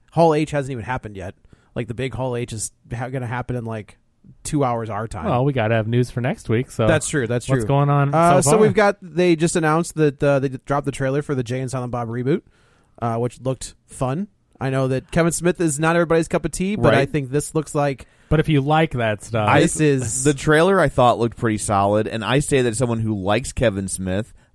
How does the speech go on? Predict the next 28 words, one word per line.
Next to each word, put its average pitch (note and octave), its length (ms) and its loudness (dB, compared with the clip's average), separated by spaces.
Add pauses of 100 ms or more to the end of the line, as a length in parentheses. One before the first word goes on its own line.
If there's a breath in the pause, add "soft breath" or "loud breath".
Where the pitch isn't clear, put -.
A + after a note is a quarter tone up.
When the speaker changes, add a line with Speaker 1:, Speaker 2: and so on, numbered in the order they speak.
Speaker 3:
but G#2 220 -2 (300)
didn't C#3 500 -4
like F2+ 480 -6 (120)
Jay G2 200 -4
and G2 100 -6
Silent F#2 300 -6
Bob F2+ 220 -2
Strike F2+ 260 -8
Back. - 320 -6
Speaker 1:
Oh, E3 100 6
really? D#3 280 6
Speaker 2:
Oh, - 20 0
wow. A#2+ 520 -8
Speaker 1:
I C#3+ 60 4
like E3 140 4
Speaker 3:
I, - 40 0
Speaker 1:
Jay C#3 60 0
and B2+ 80 -4
Bob's. G2 200 -8
Jay D#3 180 0
and A3 80 4
Speaker 3:
I, - 20 0
Speaker 1:
Bob's F3 180 4
Strike D3+ 140 0
Back C#3+ 140 2
Speaker 2:
I, A#2+ 60 -2
Speaker 1:
is A#2 80 -6
just, G2+ 100 0